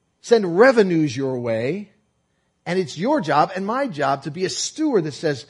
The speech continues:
"Let me, what can I do to bring the best out of this for the glory and advancement of its owner?"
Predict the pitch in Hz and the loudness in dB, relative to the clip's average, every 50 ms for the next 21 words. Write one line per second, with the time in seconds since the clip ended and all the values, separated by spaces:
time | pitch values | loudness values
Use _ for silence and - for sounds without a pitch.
0 | _ _ _ - 143 170 190 165 - - 135 156 156 170 180 208 196 170 185 151 | _ _ _ -10 -8 -6 -6 -8 -10 -10 -10 -10 -8 -6 -6 -6 -6 -6 -8 -8
1 | 139 123 143 139 131 113 101 151 156 160 - - 170 180 170 160 135 139 135 - | -6 -8 -8 -8 -10 -8 -4 -4 -4 -4 -6 -8 -8 -8 -8 -8 -10 -10 -12 -14
2 | - - _ _ _ _ _ _ _ _ 151 143 151 156 156 202 208 202 208 _ | -20 -20 _ _ _ _ _ _ _ _ 0 2 2 2 2 0 -4 -4 -6 _
3 | _ _ _ _ 139 143 147 135 139 139 147 160 160 151 165 160 135 131 139 139 | _ _ _ _ -6 -4 -2 -2 -2 -2 -2 -4 -6 -8 -10 -12 -10 -10 -10 -10
4 | 127 - 156 156 - _ 131 117 104 - - 131 123 - - 170 202 202 165 120 | -10 -10 -12 -14 -12 _ -10 -10 -10 -10 -14 -18 -18 -12 -8 -6 -6 -6 -8 -10
5 | 107 - _ | -14 -16 _